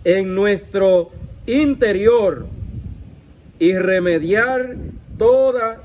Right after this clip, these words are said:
nuestras desviaciones que nos impiden convertirnos y dar el testimonio que exige la vida cristiana.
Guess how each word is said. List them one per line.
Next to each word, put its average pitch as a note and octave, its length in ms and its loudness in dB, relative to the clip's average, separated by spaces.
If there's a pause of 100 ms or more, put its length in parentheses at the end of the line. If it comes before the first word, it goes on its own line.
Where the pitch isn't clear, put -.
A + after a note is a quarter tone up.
(120)
nuestras F3+ 760 -2 (280)
desviaciones F3+ 1200 -2 (500)
que E3 120 0
nos E3+ 280 -6
impiden F#3+ 600 -4
convertirnos D#3+ 1120 -4 (420)
y C3 140 -4
dar F#3+ 200 -2
el F#3+ 120 -4
testimonio F#3 840 -6
que D#3 140 -4
exige F#3+ 480 -6
la D3 140 -2
vida F3 320 -6
cristiana. C#3 800 -4